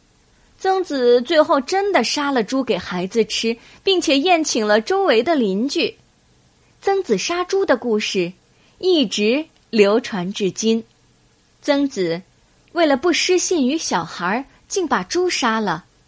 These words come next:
他的目的在于用诚实守信的态度去教育、影响后代。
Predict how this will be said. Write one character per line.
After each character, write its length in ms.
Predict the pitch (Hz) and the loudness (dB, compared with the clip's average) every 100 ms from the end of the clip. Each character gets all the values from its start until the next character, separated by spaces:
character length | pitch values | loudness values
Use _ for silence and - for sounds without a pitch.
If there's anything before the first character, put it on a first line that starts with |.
| _ _ _ _ _ | _ _ _ _ _
他 180 | - 415 | -2 0
的 140 | 415 349 | 2 2
目 180 | 381 | 0
的 160 | 285 262 | 0 0
在 260 | 226 311 233 | 2 2 2
于 340 | 196 214 254 _ _ _ _ - | 0 -2 -4 _ _ _ _ 2
用 360 | 294 247 247 - | 4 4 0 -8
诚 320 | - 233 277 | -2 0 0
实 220 | - 311 | -2 -2
守 260 | 381 - 165 | -2 -2 -2
信 260 | - 403 330 | -2 -2 0
的 120 | 196 | -2
态 280 | - 202 185 | -4 -4 -2
度 220 | 180 156 _ _ - | -4 -6 _ _ -4
去 180 | 277 | 0
教 340 | 254 330 294 220 | 0 2 2 2
育、 240 | 190 175 - _ _ | 0 -4 -6 _ _
影 240 | 226 214 294 | 0 0 0
响 240 | 277 156 | -2 -6
后 260 | - 220 175 | -6 -8 -4
代。 300 | 196 147 | -6 -6